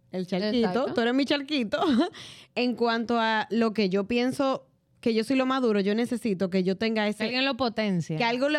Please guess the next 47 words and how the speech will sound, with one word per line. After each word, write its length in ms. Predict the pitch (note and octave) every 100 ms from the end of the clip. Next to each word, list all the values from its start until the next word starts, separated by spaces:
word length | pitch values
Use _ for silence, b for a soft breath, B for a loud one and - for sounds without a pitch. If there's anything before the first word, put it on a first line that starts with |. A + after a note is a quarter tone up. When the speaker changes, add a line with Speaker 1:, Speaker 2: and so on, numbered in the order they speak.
| -
Speaker 1:
alguien 300 | B3+ C#4 E4
lo 120 | F4
potencie 600 | D#4 C4 D#4 F4 F4+ E4
y 160 | A#3+ B3+
que 340 | C#4 B3+ A3+ - _ _ _ -
tú 120 | D4
no 120 | E4
tienes 200 | E4 E4+
una 100 | D#4+
mente 280 | D4+ D4 B3+
propia. 320 | G#3+ A#3 F#3+
Yo 100 | F#3+
estoy 160 | G#3 C4
Speaker 3:
Claro. 140 | C#4
Speaker 1:
pensando 400 | B3 A#3+ A#3+ C4
por 140 | C4 A#3+
ti, 160 | G#3
yo 100 | G3+
te 60 | G3+
estoy 160 | G#3+ A3+
diciendo 240 | A3+ A3+
lo 120 | A3
que 340 | G#3+ G#3+ G#3+ F#3
es. 140 | F#3+
Speaker 3:
Ujú. 80 | G#3
Speaker 1:
Y, 440 | A3 A3+ G#3+ G3+ -
y 120 | G#3 -
como 320 | A3 G#3+ G#3
yo 240 | F#3+ B3
sé, 420 | C4 D4 G#3 C4 - -
Speaker 3:
Ujú. 400 | G#3 F#3+ F#3 F#3+
Speaker 1:
tú 80 | A3+
estás 180 | A#3+
repitiendo 540 | A#3+ A3+ G#3 A3 C4+ A#3+
lo 100 | G#3+
que 160 | G3+
yo 140 | F#3+ G#3+
digo. 380 | C#4 G#3 E3+ -
Speaker 3:
Ujú. 420 | G#3 F#3+ F#3 F#3+ G#3+
Speaker 1:
Pero 200 | B3+ B3
esas 280 | B3 D4+ -
personas, 460 | D#4 D4 A#3+ A3
tú 80 | A3
hablabas 240 | G#3+ A#3+ A#3+
de 60 |
una 140 | B3 B3+
máscara 600 | G3+ E3+ - F#3 F#3